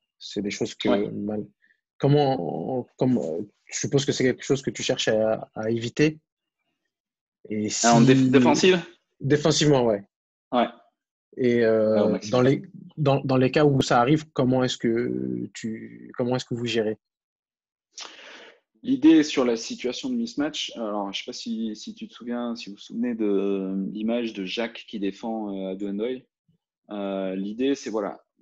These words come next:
Speaker 2: pour, pour le, le big man, là en l'occurrence, l'idée c'est est-ce qu'il tire, est-ce qu'il tire pas. S'il tire pas, eh ben, c'est reculer et on le laisse tirer, tant pis. S'il tire, euh, ben, c'est de le faire driver. Et par contre, on a des aides, euh,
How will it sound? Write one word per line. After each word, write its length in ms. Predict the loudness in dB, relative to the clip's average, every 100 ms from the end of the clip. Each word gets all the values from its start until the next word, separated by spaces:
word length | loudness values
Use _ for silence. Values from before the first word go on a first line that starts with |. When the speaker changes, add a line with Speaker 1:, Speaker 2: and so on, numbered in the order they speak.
| _ _
Speaker 2:
pour, 300 | -2 -2 -8 _
pour 160 | -2 -2
le, 220 | -2 -4
le 160 | -4
big 280 | -6 -6 -4
man, 160 | -2 -2
là 120 | -4
en 100 | -4
l'occurrence, 680 | -6 -8 -6 -6 -8 -14 -14
l'idée 300 | -12 -8 -8
c'est 140 | -4 -6
est-ce 180 | -6
qu'il 120 | -12 -16
tire, 220 | -10 -10
est-ce 160 | -10
qu'il 100 | -16
tire 240 | -16 -16 -10
pas. 220 | -10 -10 _ _
S'il 280 | -12 -12
tire 260 | -10 -12 -4
pas, 340 | -4 -4 -8 _ _ _ _ _ -10
eh 40 |
ben, 140 | -6 -6
c'est 140 | -6
reculer 580 | -8 -8 -8 -6 -8 -12
et 80 | -12
on 100 | -10
le 100 | -8
laisse 180 | -8 -10
tirer, 280 | -10 -10 -10
tant 140 | -12
pis. 260 | -14 -14 -12
S'il 400 | -12 -8 -8 -8
tire, 480 | -10 -10 -10 -16 _ _ _ -20 -20 -20 -6
euh, 220 | -4 -2
ben, 160 | 0 -2
c'est 180 | -2 -4
de 60 |
le 60 | -4
faire 200 | -4 -4
driver. 400 | -4 -4 -4 -6
Et 100 | -8
par 180 | -10 -8
contre, 220 | -10 -6
on 80 | -6
a 80 | -4
des 260 | -2 0
aides, 220 | -2 0 0
euh, 500 | 0 0 0 0